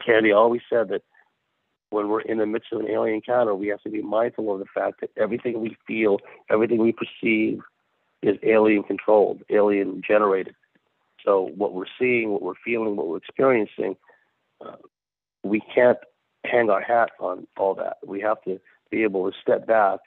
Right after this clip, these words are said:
and do a proper debrief with ourselves. And I was fortunate I had a mentor like Barbie, I had a colleague like Evie that I could, you know,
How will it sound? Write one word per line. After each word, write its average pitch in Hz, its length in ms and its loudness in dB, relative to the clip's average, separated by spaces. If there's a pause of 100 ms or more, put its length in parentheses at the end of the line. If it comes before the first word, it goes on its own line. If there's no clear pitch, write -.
(160)
and 104 100 -12
do 101 160 -6
a 95 40 -4
proper 104 480 -2 (460)
debrief 95 440 -4 (120)
with 95 160 -2
ourselves. 95 600 2
And - 120 -12 (540)
I 101 80 0
was 98 120 0 (120)
fortunate 101 340 -2
I 92 100 -2
had 95 100 -2
a 92 40 -6
mentor 95 380 -6
like 92 140 -8
Barbie, 98 400 2
I 95 40 -2
had 92 80 -2
a 92 40 -12
colleague 95 360 -4
like 98 180 -6
Evie 101 360 -6
that 95 160 -2
I 98 80 0
could, - 180 -12 (420)
you 92 120 -4
know, 90 320 -6